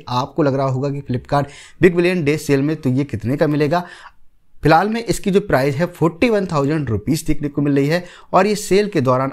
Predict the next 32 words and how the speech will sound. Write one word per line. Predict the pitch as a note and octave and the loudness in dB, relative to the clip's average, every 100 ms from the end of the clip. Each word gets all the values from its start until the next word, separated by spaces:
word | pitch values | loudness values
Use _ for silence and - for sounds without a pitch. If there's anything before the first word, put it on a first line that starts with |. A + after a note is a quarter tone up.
| A2+ | 0
आपको | C#3+ E3 - D3 D3+ | 2 2 0 0 0
ट्वेंटी | D3+ C3+ F3 A#3+ | 0 -2 0 -2
फ़ोर | A#3 F3+ F3+ D#3 | 0 -2 0 0
थाउजेंड | C#3+ D#3 | 0 0
नाइन | A#2+ A2 C#3 | -2 -4 -4
हंड्रेड | C3 C3+ C3 | -2 -2 -2
नाइंटी | A2 B2 | -2 -2
नाइन | B2 B2 | -2 -4
रुपीज | A#2 - C#3 C#3+ - - - | -4 -2 -2 -4 -14 -16 -2
यानी | F#3+ A#3 B3+ | 2 2 0
कि | B3 B3 - _ _ - | -2 -4 -10 _ _ 0
ट्वेंटी | G3+ A#3 | 2 2
फ़ाइव | B3+ G3+ F#3+ | 0 0 0
के | F3+ | 0
अराउंड | E3+ C3 C3 D3 | 0 2 0 0
में | D3 D#3+ - | -2 -4 -4
जाता | G2 A#2 C3+ | -4 -4 -2
हुआ | C#3 C3+ | -2 -2
देखने | B2 A#2+ A#2+ | -2 -4 -4
को | A#2+ | -2
मिल | A2 B2+ | 0 0
जाएगा। | D3 D#3 F#3 - - - | 0 0 -4 -6 -20 -4
अगर | B2+ C3+ F3 | 0 2 2
आप | E3+ E3+ - A2 | 2 -2 -6 -4
iPhone | B2 - F3+ | -4 -2 0
इलेवन | D#3+ D3 D#3 | 2 0 -2
परचेज | D3 C3+ C#3+ | -4 -4 -4
करने | - A#2+ C3 | -2 0 -2
की | C3 C#3+ | -4 -6
सोच | - C#3+ F3+ | -2 0 0
रहे | D#3 C#3+ | 0 0
हैं, | D#3 | -2